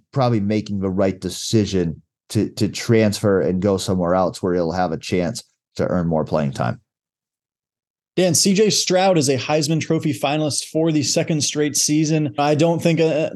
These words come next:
Speaker 2: unless, unless you are, I don't know, Dan. I, I, I don't expect C J Stroud to walk away with that award, certainly after finishing the regular season with that loss to Michigan. The, the race, Dan, has, has been pretty, pretty murky, pretty muddy here at the end of the season, because after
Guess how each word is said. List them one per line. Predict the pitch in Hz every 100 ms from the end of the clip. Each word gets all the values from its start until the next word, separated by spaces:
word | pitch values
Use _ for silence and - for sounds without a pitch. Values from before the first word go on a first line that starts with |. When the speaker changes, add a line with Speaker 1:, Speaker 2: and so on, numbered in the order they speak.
| -
Speaker 2:
unless, | 170 202 233 - 202
unless | 214 240
you | 214 240
are, | 156
I | 170
don't | 202
know, | 220
Dan. | 147 147
I, | 147 160
I, | 139 147 165
I |
don't | 208 196
expect | 156 - -
C | - 185
J | 170
Stroud | - 170 151
to | 147
walk | 147 143
away | 151 151 147
with | 143 143
that | 135
award, | 131 135 131
certainly | - 139 135 131 120 - - -
after | 143 120 147 127 117 -
finishing | - 160 165 147
the |
regular | 139 143 147 131
season | 147 135 135
with | 131
that | 123 117
loss | 131 131 123 -
to | - 170 143
Michigan. | 143 - 147 151 139
The, | 127 147 147
the | 160
race, | 151 247 285 - - _ -
Dan, | 185 190
has, | 160
has | 165 143
been | 165 -
pretty, | 226 262 190 - _ -
pretty | 262 180
murky, | 160 208 147
pretty | 131 190 196 127
muddy | 135 139 180 165
here | 131 156 151 135 - _
at | 139
the | 156 151
end | 170
of |
the | 151
season, | - 185 160 143
because | 135 147 120
after | 131 151 180 156 117